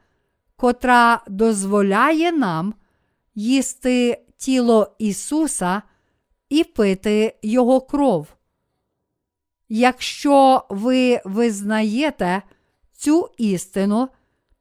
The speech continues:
то вже їсте тіло Ісуса через віру. Те, що всі гріхи світу назавжди перейшли на Ісуса Христа,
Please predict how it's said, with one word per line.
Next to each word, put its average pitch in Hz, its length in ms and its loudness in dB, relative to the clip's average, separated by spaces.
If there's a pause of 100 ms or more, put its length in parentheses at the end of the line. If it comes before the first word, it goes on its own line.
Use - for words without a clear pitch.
(140)
то 247 180 2
вже 240 520 2 (100)
їсте 233 840 -4 (440)
тіло 254 540 0 (100)
Ісуса 214 720 -6 (500)
через 226 520 -2
віру. 208 640 -4 (1300)
Те, 220 420 0 (100)
що - 360 -2
всі 262 500 -2
гріхи 294 460 -2
світу 214 640 -6 (560)
назавжди 214 920 0
перейшли 240 840 -2 (360)
на 240 260 0
Ісуса 233 680 -4
Христа, 220 720 -2